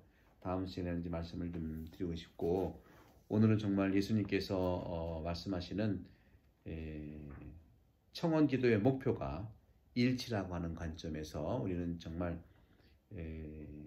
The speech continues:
예수님의 이 뜻을, 예수님의 마음을 우리가 헤아려 보고, 음, 예수님이 승천하셔서 성령을 보내주신 다음에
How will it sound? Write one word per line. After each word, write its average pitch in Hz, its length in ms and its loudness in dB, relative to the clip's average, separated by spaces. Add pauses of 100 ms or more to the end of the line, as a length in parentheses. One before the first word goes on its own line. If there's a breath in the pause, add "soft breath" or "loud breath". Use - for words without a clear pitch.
(420)
예수님의 98 760 4
이 90 540 2 (120)
뜻을, 139 520 2
예수님의 98 360 0
마음을 85 580 0 (420 loud breath)
우리가 85 160 -10
헤아려 113 360 2
보고, 120 500 0 (500 soft breath)
음, 82 640 -8 (160)
예수님이 135 1400 8 (760)
승천하셔서 120 800 0
성령을 151 480 6
보내주신 110 420 2
다음에 98 480 2